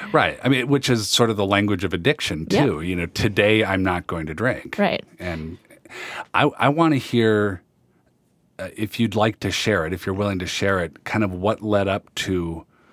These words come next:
Speaker 1: to your attempts and, and what was going on, y-, you know, in your brain. Like, let's get to that relatable moment. And I, and I know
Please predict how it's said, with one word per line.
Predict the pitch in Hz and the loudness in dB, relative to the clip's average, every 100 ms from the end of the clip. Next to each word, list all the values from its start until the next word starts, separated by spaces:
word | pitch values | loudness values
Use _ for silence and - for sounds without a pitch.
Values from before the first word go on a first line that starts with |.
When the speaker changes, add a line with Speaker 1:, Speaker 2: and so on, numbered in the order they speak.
| _ _ _ | _ _ _
Speaker 1:
to | - | -4
your | 92 95 110 | -2 2 2
attempts | 104 - 87 82 82 - - - _ _ _ _ _ _ | 0 -2 -6 -6 -8 -6 -6 -6 _ _ _ _ _ _
and, | 95 90 85 85 82 - - _ _ _ _ | -4 -2 -2 -6 -8 -14 -20 _ _ _ _
and | - 95 92 | -4 -2 0
what | 104 | 0
was | 110 98 | 0 -2
going | 107 101 95 | 0 2 2
on, | 95 98 98 98 - _ _ | 0 0 0 -2 -6 _ _
y-, | - - - 113 95 | -20 -20 -16 -14 -12
you | 85 104 | -6 -4
know, | 98 | -4
in | 92 107 | -4 -2
your | 107 104 | 0 -2
brain. | 87 123 | 0 0
Like, | 117 107 | 2 0
let's | 107 127 - | 0 -2 2
get | 135 - | 0 2
to | 131 | 2
that | 113 | 2
relatable | 107 101 104 107 95 92 | 2 2 2 2 0 0
moment. | 104 110 82 - | 2 0 -2 -4
And | 104 104 | 0 0
I, | 104 | 0
and | 113 | 2
I | 110 | 4
know | 117 123 117 | 6 4 4